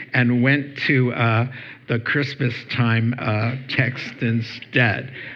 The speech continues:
Uh, but Happy New <laughs> Year. Uh, <clears throat> this, this is just one of three more paragraphs in the queue that, Lord willing, we're gonna get through in, uh, uh, one message today. And so if you're taking notes,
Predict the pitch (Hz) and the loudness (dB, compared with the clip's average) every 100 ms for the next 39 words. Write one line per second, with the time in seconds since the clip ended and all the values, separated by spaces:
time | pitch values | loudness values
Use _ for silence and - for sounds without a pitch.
0 | - 120 117 139 139 180 196 165 151 143 | 0 2 4 4 4 4 4 6 6 8
1 | 143 143 123 - 139 - 156 123 120 - | 6 6 4 4 4 4 4 4 4 2
2 | - - 147 - 139 160 - - - 156 | -2 0 0 4 4 4 2 -4 -2 2
3 | 175 180 165 143 180 180 - 170 170 156 | 4 2 0 0 2 0 0 4 4 4
4 | 135 - 160 135 165 139 170 220 180 151 | 2 4 4 4 2 4 4 4 2 2
5 | 131 131 151 220 285 302 285 269 254 233 | 0 -2 2 6 6 6 6 4 2 2
6 | 202 208 196 165 165 139 123 131 135 - | 2 4 4 2 0 2 2 2 0 -4
7 | - - - - 175 175 143 - - 151 | -12 -16 -2 2 2 2 0 -2 2 2
8 | 139 143 131 - 147 190 170 165 196 147 | 4 2 0 -4 -2 0 0 -2 0 2
9 | 135 127 135 156 160 175 156 131 151 - | 2 2 0 -2 -4 -4 -2 -2 -4 -2
10 | 135 147 113 110 127 135 - - - 131 | 2 4 4 2 -2 -6 -12 -14 -2 2
11 | 131 127 123 117 113 113 95 120 113 113 | 4 4 4 2 2 0 -4 -2 -2 0
12 | 117 127 123 135 123 117 113 - 120 - | 0 2 2 0 2 2 0 -4 -4 -4
13 | - 120 101 110 110 110 113 117 120 123 | -4 -4 -4 -2 0 2 2 0 -2 -4
14 | 120 - 139 147 135 170 139 165 165 160 | -6 -2 -2 0 0 0 0 0 0 2
15 | 139 131 123 117 117 113 - | 4 4 4 4 2 0 -10